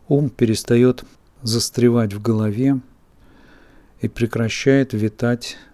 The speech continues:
в неизвестном пространстве. Молитва становится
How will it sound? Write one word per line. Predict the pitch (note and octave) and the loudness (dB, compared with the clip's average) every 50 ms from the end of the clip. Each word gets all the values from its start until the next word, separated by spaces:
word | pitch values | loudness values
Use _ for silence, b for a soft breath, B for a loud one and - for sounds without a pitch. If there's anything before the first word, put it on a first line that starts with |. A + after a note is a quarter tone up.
| _ _ _ _ - | _ _ _ _ -6
в | A#2+ G#2 | -4 0
неизвестном | A2+ A#2 A#2 A2+ G#2+ G#2 G#2+ A2 A2 - - - A2+ G#2+ F#2+ - | 2 2 2 2 0 -2 -2 -4 -4 -6 -6 -6 -8 -8 -8 -6
пространстве. | - A#2+ A#2 A2 - - - A2+ A2 G#2 G#2 G2+ - - - G#2 G2 - _ _ _ _ _ b b b b b b b b b b b b b b | -4 -4 -4 -4 -6 -6 -6 -4 -4 -4 -4 -6 -8 -10 -10 -12 -12 -14 _ _ _ _ _ b b b b b b b b b b b b b b
Молитва | - A2 A2+ B2+ D3+ - - A#2 | -4 -2 0 -2 -2 -2 -6 -10
становится | - - - A2+ G#2+ A2+ A#2 B2 A#2+ A2+ - - - G#2+ G#2 | -8 -6 -4 -2 -2 0 0 0 -2 -4 -6 -10 -10 -10 -10